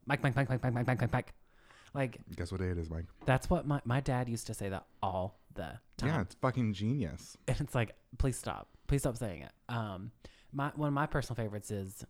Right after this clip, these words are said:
Speaker 1: "Did the little piggy say wee, wee,
Speaker 2: Oh my
Speaker 1: wee
Speaker 2: God,
Speaker 1: all
Speaker 2: that's
Speaker 1: the way
Speaker 2: so
Speaker 1: home?"
Speaker 2: annoying.
Speaker 1: I love
Speaker 2: I hate
Speaker 1: that.
Speaker 2: that one.
Speaker 1: I love that little pig.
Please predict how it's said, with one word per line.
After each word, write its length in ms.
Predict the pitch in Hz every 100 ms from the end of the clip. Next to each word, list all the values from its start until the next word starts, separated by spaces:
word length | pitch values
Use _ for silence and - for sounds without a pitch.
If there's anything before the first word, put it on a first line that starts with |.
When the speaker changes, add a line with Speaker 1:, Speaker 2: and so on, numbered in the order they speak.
| -
Speaker 1:
"Did 180 | 127 117
the 60 |
little 280 | 113 127 101 107 -
piggy 480 | 131 127 143 185 -
say 280 | - 92 65
wee, 320 | 98 131 131
wee, 260 | 120 127 120
Speaker 2:
Oh 40 |
my 60 | 123
Speaker 1:
wee 200 | 135 131
Speaker 2:
God, 120 | -
Speaker 1:
all 260 | 110 104 101
Speaker 2:
that's 100 | 107
Speaker 1:
the 40 |
way 100 | 107
Speaker 2:
so 60 | 104
Speaker 1:
home?" 240 | 117 113 120
Speaker 2:
annoying. 140 | 85 -
Speaker 1:
I 220 | 113 123
love 500 | 113 107 107 123 175
Speaker 2:
I 20 |
hate 80 | 175
Speaker 1:
that. 240 | 165 135 107
Speaker 2:
that 140 | 76
one. 140 | 80 87
Speaker 1:
I 80 | 131
love 220 | 139 160
that 140 | 156
little 160 | 95 92
pig. 480 | - 90 82 95